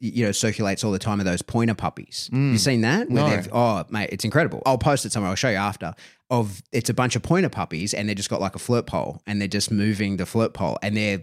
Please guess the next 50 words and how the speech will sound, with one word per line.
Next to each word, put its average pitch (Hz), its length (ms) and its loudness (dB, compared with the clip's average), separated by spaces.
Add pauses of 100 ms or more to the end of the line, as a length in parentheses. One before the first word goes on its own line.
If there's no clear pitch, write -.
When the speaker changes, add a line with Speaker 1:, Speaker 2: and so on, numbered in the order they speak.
(140)
Speaker 1:
you 127 100 0
know, 110 80 0
maybe 98 240 -2
six - 300 -4
weeks 104 280 0
<laughs> 117 100 0
old 190 240 0 (160)
Speaker 2:
Yeah. 127 180 2
Speaker 1:
and 123 140 4
they're 117 120 4
all 110 360 2
locked. - 540 0 (300)
Speaker 2:
Oh, 131 80 2
they're 127 100 4
Speaker 1:
Com-, 113 80 2
Speaker 2:
pointing 139 280 4
on 147 100 4
it? - 40 6
Speaker 1:
pointing 165 240 4
on 78 80 -4
it. - 100 -12
Speaker 2:
Oh, - 80 4
Speaker 1:
Like, 143 80 6 (460)
Speaker 2:
yeah, 117 180 2
yeah. 113 60 2
Speaker 1:
like, 135 320 2 (140)
as 135 400 2
Speaker 2:
No, 165 80 6
Speaker 1:
the 170 60 6
Speaker 2:
I - 160 4
have 156 120 6
Speaker 1:
whole 139 100 4
Speaker 2:
seen 143 160 4
it. 98 180 0
Speaker 1:
Yeah, 160 140 6
you've 120 140 2
Speaker 2:
I 135 40 6
Speaker 1:
seen 131 80 6
Speaker 2:
have 135 80 4
Speaker 1:
the 139 60 4
Speaker 2:
seen 147 80 4
Speaker 1:
whole 170 100 6
Speaker 2:
it, 135 60 2
Speaker 1:
litter. 135 140 2
Speaker 2:
yes. 113 120 4
Speaker 1:
It's - 100 2
incredible 180 480 4
to 104 60 0
watch. 123 300 2
Speaker 2:
Yeah. 110 120 2